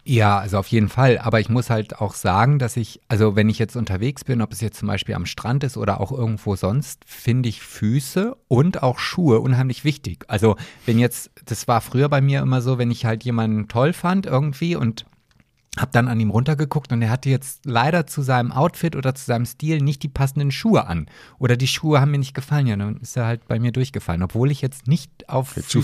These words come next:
Speaker 2: Schuhverkäufer
Speaker 1: oder Schu-
Speaker 2: werden sollen.
Speaker 1: Nee, weiß ich nicht.
Speaker 2: Wie
Speaker 1: Oder
Speaker 2: El Bandi.
Speaker 1: äh, aber auch so, so, so ungepflegte Füße finde ich so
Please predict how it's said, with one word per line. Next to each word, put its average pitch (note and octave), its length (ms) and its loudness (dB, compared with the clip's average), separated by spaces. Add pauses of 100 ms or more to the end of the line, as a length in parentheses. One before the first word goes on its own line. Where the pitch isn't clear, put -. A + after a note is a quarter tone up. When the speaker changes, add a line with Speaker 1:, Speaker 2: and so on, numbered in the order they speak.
Speaker 2:
Schuhverkäufer F2+ 140 4 (100)
Speaker 1:
oder E2 80 4
Schu- - 60 2
Speaker 2:
werden D#2+ 200 4
sollen. D2+ 260 -2 (300)
Speaker 1:
Nee, A#2 420 4
weiß B2 220 2
ich B2+ 140 -4
nicht. F#2+ 240 -2
Speaker 2:
Wie - 60 0
Speaker 1:
Oder B2 160 4
Speaker 2:
El - 40 2
Bandi. D3+ 300 0 (320)
Speaker 1:
äh, D3 160 4 (320)
aber C#3+ 240 4
auch D#3+ 120 4
so, D#3 220 0
so, D3+ 240 0
so D3 160 -2
ungepflegte F#3+ 640 2
Füße G#3 380 -4
finde C#3+ 220 -2
ich C3+ 120 -6
so G3 400 2